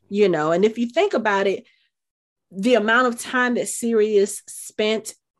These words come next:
in jail, in, in Azkaban, like, think about it. He was around twenty-one when he got locked up. So mentally, as far as seeing Harry and seeing this,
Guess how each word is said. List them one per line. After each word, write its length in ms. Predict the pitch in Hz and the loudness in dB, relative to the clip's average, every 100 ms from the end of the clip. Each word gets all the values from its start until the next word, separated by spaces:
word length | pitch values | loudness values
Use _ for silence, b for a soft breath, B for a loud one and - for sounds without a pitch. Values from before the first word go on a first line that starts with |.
| _ | _
in 220 | 202 185 | 2 2
jail, 600 | 165 202 202 135 80 - _ 165 | 2 2 2 0 -4 -12 _ -4
in, 280 | 185 180 - | 0 0 0
in 160 | 190 160 | -2 0
Azkaban, 640 | 185 233 - 190 160 165 | -2 -4 -2 -4 -2 -4
like, 220 | 160 180 | -4 -4
think 160 | 339 370 | -4 -2
about 260 | 226 196 180 | 0 0 0
it. 80 | |
He 220 | - - 311 | -2 -2 -2
was 180 | 294 | 0
around 360 | 233 208 220 214 | 0 2 2 0
twenty-one 760 | - 247 240 214 214 226 190 180 | -4 -4 -2 -2 0 0 0 -2
when 140 | 175 | -6
he 160 | - 208 | -6 -4
got 260 | 190 - | -4 -2
locked 380 | 175 175 175 - | -2 -2 -4 -4
up. 220 | 160 110 - b b b b | -4 -4 -10 b b b b
So 800 | - - 262 247 233 226 220 233 _ _ _ | -8 -2 2 4 4 6 4 2 _ _ _
mentally, 1200 | 233 233 247 349 466 - 311 247 202 185 170 208 _ _ - | 4 6 6 4 2 -2 0 2 4 2 -2 -8 _ _ 0
as 180 | 233 233 | 0 0
far 200 | 262 233 | 2 2
as 160 | 220 | 2
seeing 420 | - 269 262 254 240 | -2 -4 -2 -2 -2
Harry 640 | 233 269 240 226 214 196 | -4 -2 0 4 4 2
and 160 | 180 | -2
seeing 420 | - - 226 202 190 | -6 -4 -2 0 0
this, 400 | 190 185 - | 0 0 -8